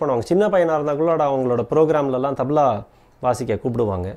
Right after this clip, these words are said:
அவங்க வீட்டுக்கு ஃபசல் குரேஷி அவங்கெல்லாம் வாசிக்க வச்சு அவங்க கிட்ட கத்துப்பேன். பண்டிட் அனிந்தோ சாட்டர்ஜி வருவார், அவங்க கிட்ட கத்துப்பேன். அந்த மாதிரி மெட்ராஸ்க்கு தபலா பிளேயர்ஸ் யாரெல்லாம் வராங்களோ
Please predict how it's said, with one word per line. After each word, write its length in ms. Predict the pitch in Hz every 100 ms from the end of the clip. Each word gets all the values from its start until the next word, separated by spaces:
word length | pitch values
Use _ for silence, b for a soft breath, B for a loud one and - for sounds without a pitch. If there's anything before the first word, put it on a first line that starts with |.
| -
அவங்க 340 | - 170 233 220
வீட்டுக்கு 400 | 202 185 180 196
ஃபசல் 340 | 170 156 170
குரேஷி 420 | 156 143 131 151
அவங்கெல்லாம் 240 | 131 120 117
வாசிக்க 460 | 123 120 120 123
வச்சு 280 | 104 101 151
அவங்க 240 | 127 143
கிட்ட 200 | 139 131
கத்துப்பேன். 440 | 131 110 110 113 113
பண்டிட் 340 | 123 123 120 120
அனிந்தோ 340 | 151 160 151 -
சாட்டர்ஜி 360 | 117 117 104
வருவார், 300 | 104 104 107
அவங்க 280 | 113 120 139
கிட்ட 180 | 123 117
கத்துப்பேன். 320 | 107 104 117
அந்த 140 | 120
மாதிரி 180 | 147 175
மெட்ராஸ்க்கு 520 | 139 147 202 214 -
தபலா 360 | 185 147 143 160
பிளேயர்ஸ் 340 | 156 147 127
யாரெல்லாம் 400 | 127 131 160 175
வராங்களோ 460 | 165 151 147 151